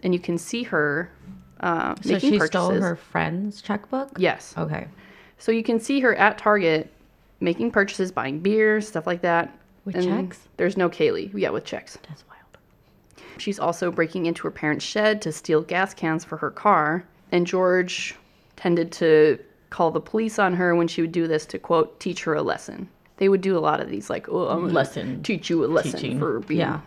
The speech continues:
Speaker 1: whatever." But the reason that he kept liquid gas in his shed was because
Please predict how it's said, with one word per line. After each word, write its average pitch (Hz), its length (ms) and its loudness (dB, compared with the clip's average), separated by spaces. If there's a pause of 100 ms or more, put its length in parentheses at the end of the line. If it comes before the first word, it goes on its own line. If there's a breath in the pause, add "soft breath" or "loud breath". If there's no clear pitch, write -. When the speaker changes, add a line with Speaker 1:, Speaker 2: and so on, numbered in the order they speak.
(140)
Speaker 1:
whatever." - 340 -4 (300)
But 269 280 4
the 220 100 2
reason 254 480 0
that 214 140 4
he 190 140 -4 (100)
kept - 340 -2
liquid 165 420 2
gas 156 380 2
in 170 120 0
his 160 120 2
shed 233 380 0
was 190 140 0
because 180 400 0